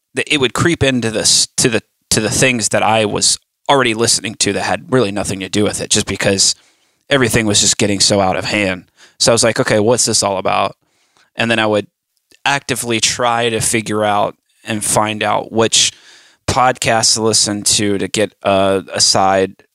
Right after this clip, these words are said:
of one story, and then the completely other side of the spectrum story. And then while doing that for the longest time, I would periodically turn on C N N,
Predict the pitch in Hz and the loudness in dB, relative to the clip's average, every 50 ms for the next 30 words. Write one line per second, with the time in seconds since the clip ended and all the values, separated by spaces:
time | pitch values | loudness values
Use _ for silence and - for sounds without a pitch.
0 | _ _ - 101 98 98 95 104 - - - - - 110 107 107 110 110 110 107 | _ _ 0 2 2 2 2 0 -4 -6 -6 -6 -4 -2 2 2 2 2 2 0
1 | - - 107 95 92 92 82 78 85 85 85 90 92 92 95 95 92 95 - _ | -2 0 0 -2 -2 -2 -2 -2 -4 -4 -6 -6 -4 -4 -4 -4 -4 -8 -14 _
2 | _ _ _ _ _ 101 95 95 90 - - 117 101 - - 143 147 135 113 113 | _ _ _ _ _ 0 0 0 0 0 -2 -2 0 0 2 2 2 2 2 0
3 | 104 98 - - 123 120 117 104 98 - 117 104 104 104 101 98 95 - - - | -2 0 0 0 0 2 2 0 2 2 2 2 2 0 -2 -4 -2 -4 -2 -2
4 | 104 98 - - - 87 98 95 - - - 98 90 87 87 82 87 90 90 95 | -2 -2 -2 -4 -6 -6 -4 -2 -2 0 0 0 0 0 0 -2 -2 -2 -4 -4
5 | 98 101 107 107 107 107 107 104 113 117 _ _ _ _ _ _ _ _ _ _ | -2 0 0 2 2 0 -2 -4 -10 -14 _ _ _ _ _ _ _ _ _ _
6 | _ _ _ _ _ - - - _ _ _ _ _ _ _ _ _ _ - 123 | _ _ _ _ _ -18 -18 -18 _ _ _ _ _ _ _ _ _ _ 0 0
7 | 127 117 156 180 180 165 143 139 143 139 127 - - 120 110 101 101 104 104 104 | 2 4 2 2 4 2 2 2 0 0 -2 -2 -2 -2 -2 0 0 -2 -2 -2
8 | 113 107 104 - - - 113 107 110 113 113 110 107 107 104 104 104 - - _ | -2 -2 0 0 0 -2 -2 -2 -2 -2 0 0 0 0 0 0 -2 -6 -12 _
9 | _ _ _ _ _ _ - 139 135 131 123 117 113 117 117 - - 110 104 104 | _ _ _ _ _ _ 0 2 2 4 2 2 0 0 -2 -2 -2 -2 -2 -2
10 | 98 - - - _ _ _ _ _ - - _ _ _ _ _ _ _ _ _ | -2 -6 -10 -18 _ _ _ _ _ -20 -20 _ _ _ _ _ _ _ _ _
11 | _ _ _ _ _ - _ - - - - - 123 120 120 117 110 110 110 110 | _ _ _ _ _ -20 _ -16 -6 -6 -2 -2 0 0 2 0 0 0 0 0
12 | - - 139 117 107 110 107 107 107 107 107 107 110 117 - | 0 0 0 2 0 0 0 0 0 0 -2 -2 -4 -10 -14